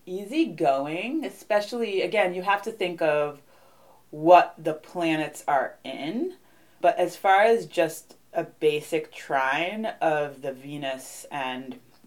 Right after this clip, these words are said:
Pluto, no matter what they're in, it's gonna bring a little bit of a sexual and sensual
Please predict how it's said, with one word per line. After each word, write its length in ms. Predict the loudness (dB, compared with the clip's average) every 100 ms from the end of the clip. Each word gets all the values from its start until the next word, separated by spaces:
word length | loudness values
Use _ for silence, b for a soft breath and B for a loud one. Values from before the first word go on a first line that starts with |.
| -8
Pluto, 340 | -2 4 4
no 80 | 4
matter 280 | 0 2 2
what 200 | 0 0
they're 160 | -2
in, 160 | 0 -2
it's 160 | -4 -6
gonna 200 | -6 -2
bring 340 | 0 0 0
a 140 | -2
little 320 | -2 0 0 -2
bit 220 | -2 -2
of 180 | -4 0
a 540 | 0 2 2 0 -4 -14 _
sexual 840 | -8 0 0 0 -8 -4 2 2
and 240 | 2 0 -4
sensual 1400 | -4 -4 -4 -4 -2 2 2 4 4 2 0 0 -2